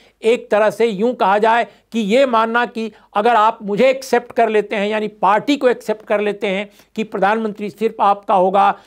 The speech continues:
और इसके बारे में कोई सोचा नहीं जाएगा, कोई और बात, तो मैं समझता हूं कि ये जो कंडीशन एक तरह से लगा दी थी कांग्रेस ने। कांग्रेस ने एक दौर में ये भी कहा कि दो सौ सीट पर लड़ने वाली ये पार्टी नहीं है, यानी आप तीन सौ पर,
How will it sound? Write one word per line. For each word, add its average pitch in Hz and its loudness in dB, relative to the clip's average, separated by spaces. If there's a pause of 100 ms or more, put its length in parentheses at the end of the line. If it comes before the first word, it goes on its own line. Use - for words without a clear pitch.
(140)
और 247 2
इसके - -2
बारे 202 2
में 202 -6
कोई 226 0
सोचा 202 0
नहीं 202 -4
जाएगा, 190 2
कोई 185 -4
और 190 2
बात, 180 0 (380)
तो 254 0
मैं 240 0
समझता 220 -2
हूं 254 0
कि 254 -12
ये 214 -2
जो 220 -4
कंडीशन 226 -6
एक 226 -4
तरह 202 0
से 202 -8
लगा 180 -2
दी 175 -4
थी 180 -12
कांग्रेस 170 -8
ने। 226 -6 (400)
कांग्रेस 175 -2
ने 196 0
एक 196 -4
दौर 190 2
में 196 -4
ये 190 0
भी 202 -4
कहा 202 2 (320)
कि 247 0
दो 202 2
सौ 240 0
सीट 214 -10
पर 202 0
लड़ने 185 -2
वाली 180 -2
ये 175 -2
पार्टी 165 -4
नहीं 143 -10
है, 117 -10 (240)
यानी 233 2
आप 233 0
तीन 160 -8
सौ 185 -6
पर, 226 -4